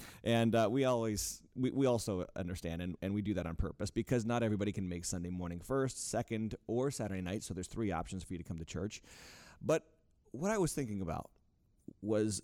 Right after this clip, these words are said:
that moment of first Wednesday, uh, that moment of Wednesday night Bible study.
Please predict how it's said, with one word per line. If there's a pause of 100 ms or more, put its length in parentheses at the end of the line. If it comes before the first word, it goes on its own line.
that
moment
of
first
Wednesday,
uh,
that
moment
of
Wednesday
night
Bible
study.